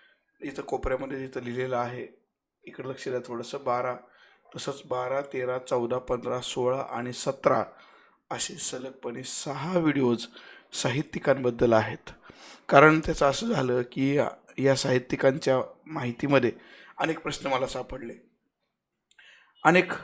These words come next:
अ, लेखक, कवी, कादंबरीकार, साहित्यिक यांची माहिती मी जमा केली आणि असं लक्षात आलं की हे सगळं मॅटर एका किंवा दोन व्हिडिओमध्ये बसणं शक्य नाही आहे, म्हणून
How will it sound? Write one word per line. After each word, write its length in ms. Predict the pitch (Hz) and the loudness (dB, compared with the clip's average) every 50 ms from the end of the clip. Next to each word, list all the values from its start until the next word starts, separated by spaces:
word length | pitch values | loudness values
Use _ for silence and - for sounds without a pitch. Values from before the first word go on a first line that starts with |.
| - - - | -16 -16 -8
अ, 260 | - 160 151 151 156 151 | -2 0 2 4 4 4
लेखक, 640 | 143 139 139 - 160 151 147 - - - 139 131 135 - | 2 0 -2 -4 -4 -4 -4 -4 0 -2 -2 -2 -2 -4
कवी, 300 | 139 127 127 123 123 123 123 - - _ | -6 -4 -6 -8 -12 -14 -16 -18 -18 _
कादंबरीकार, 640 | - 143 131 131 127 127 127 127 120 - - 123 120 | -10 -8 -6 -6 -6 -6 -8 -8 -8 -6 -6 -6 -6
साहित्यिक 560 | 120 - 135 120 120 117 - - 123 120 - | -4 -4 -2 -4 -4 -4 -6 -8 -8 -6 -4
यांची 240 | 123 127 123 - - | -4 -4 -4 -2 0
माहिती 340 | 127 127 120 120 117 - 123 | 0 2 2 0 -2 -4 -6
मी 260 | 120 123 123 120 123 | -4 -4 -4 -4 -4
जमा 240 | 127 131 117 120 123 | -2 -2 -2 -2 -2
केली 320 | 117 - 113 113 110 98 80 - _ - - - - - - _ _ _ _ _ _ _ _ - - - _ _ _ | -4 -4 -6 -6 -6 -8 -10 -12 _ -20 -20 -20 -20 -20 -20 _ _ _ _ _ _ _ _ -12 -12 -12 _ _ _
आणि 160 | - 147 151 | -6 -4 -2
असं 180 | 156 151 135 160 | -2 -2 0 0
लक्षात 300 | 165 156 - - 143 139 | 0 0 0 -2 0 0
आलं 260 | 131 131 131 135 135 120 - - | 0 0 0 -2 -6 -8 -8 -12
की 100 | - 135 | -12 -10
हे 140 | 139 147 | -10 -8
सगळं 480 | 143 - - 131 131 147 147 156 160 160 - - - _ _ _ _ _ _ _ _ _ _ _ - _ _ _ _ _ _ _ - | -6 -4 -4 -4 -2 -2 0 0 -2 -2 -6 -10 -18 _ _ _ _ _ _ _ _ _ _ _ -20 _ _ _ _ _ _ _ -6
मॅटर 380 | 143 131 131 131 - - 131 117 - - - _ _ _ _ _ _ _ _ _ _ _ _ _ _ _ _ _ _ - | -2 0 0 0 2 2 2 2 2 -4 -14 _ _ _ _ _ _ _ _ _ _ _ _ _ _ _ _ _ _ -2
एका 260 | 160 156 - - 180 | -2 0 0 0 -2
किंवा 220 | 175 - 165 156 | -2 -2 -6 -6
दोन 200 | 147 143 151 143 | -2 -2 -2 0
व्हिडिओमध्ये 440 | 143 135 127 127 127 123 127 127 131 | 2 4 4 4 4 4 4 2 2
बसणं 280 | 127 135 123 - 127 120 | 0 0 -2 -4 -6 -4
शक्य 320 | - 135 123 - - 135 | -4 -6 -8 -4 -2 -2
नाही 200 | 127 120 117 113 | 0 0 -2 -2
आहे, 100 | 117 120 | -2 -2
म्हणून 360 | 123 123 123 127 127 127 123 | -2 -2 -4 -4 -4 -6 -8